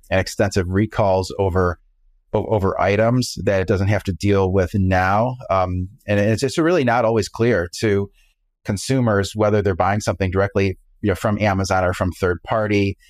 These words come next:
You know, it's, it's always something that I, the reason I haven't liked Amazon for a lot of products is it just, it, there's, there's a certain lack of quality control, I think, there,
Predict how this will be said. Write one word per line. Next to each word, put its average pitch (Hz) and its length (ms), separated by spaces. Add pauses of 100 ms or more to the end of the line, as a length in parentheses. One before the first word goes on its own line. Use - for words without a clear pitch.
(500)
You 110 100
know, 98 100
it's, - 420 (300)
it's 117 200
always 113 200
something 113 300
that 95 100
I, 95 200 (180)
the 101 100
reason 98 220
I 95 40
haven't 98 280
liked 95 380 (460)
Amazon 113 400
for 113 100
a 101 60
lot 95 140
of 95 80
products 101 400
is 90 160
it 98 140
just, - 280
it, 104 180 (100)
there's, 98 220
there's 98 200
a 90 60
certain 110 420 (800)
lack 104 360
of 101 180
quality 104 480
control, 143 540
I 143 80
think, 175 340 (100)
there, 170 500